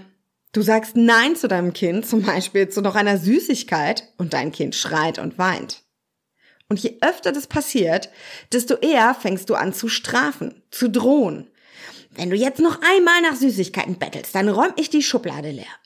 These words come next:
Wenn du weiter auf dem Sofa hüpfst, dann gibt's kein T V mehr." Been there, done that. Geht uns allen doch mal so.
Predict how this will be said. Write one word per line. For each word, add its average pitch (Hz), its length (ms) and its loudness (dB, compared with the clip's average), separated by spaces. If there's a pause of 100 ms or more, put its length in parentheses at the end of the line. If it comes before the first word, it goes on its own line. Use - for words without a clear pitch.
(400)
Wenn 240 160 2
du 294 140 4
weiter 349 360 2
auf 302 40 0
dem 294 100 4
Sofa 247 300 2
hüpfst, 170 200 -4
dann 214 100 2
gibt's 226 260 -4
kein 320 340 0
T 311 160 -2
V 180 280 -2
mehr." 156 160 -10 (800)
Been 254 260 2
there, 220 220 4
done 196 320 2
that. - 420 -6
Geht 240 160 0
uns 202 200 -4
allen 180 200 0
doch 160 140 -6
mal 160 200 -2
so. 165 220 -4